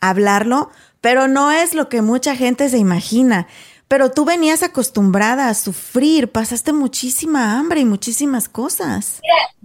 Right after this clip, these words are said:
Speaker 2: yo, el, por el, yo he aprendido muchas cosas y algo que yo practico ahora es no tener apego a nada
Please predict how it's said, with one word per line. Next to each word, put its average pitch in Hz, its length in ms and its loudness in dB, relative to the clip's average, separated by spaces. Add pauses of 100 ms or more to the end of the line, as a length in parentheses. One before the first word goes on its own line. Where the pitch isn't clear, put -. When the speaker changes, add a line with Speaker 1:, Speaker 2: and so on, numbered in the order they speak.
Speaker 2:
yo, 359 340 4 (580)
el, 262 120 2
por 294 180 4
el, 285 300 2
yo 349 260 4 (220)
he 311 100 6
aprendido 330 580 4
muchas 339 300 0
cosas 294 340 2
y 294 40 4
algo 285 240 2
que 339 120 -2
yo 262 160 2
practico 294 460 -2
ahora 294 480 4
es 294 160 -2
no 254 140 2
tener 277 240 4
apego 277 600 4
a 220 180 4
nada 208 520 2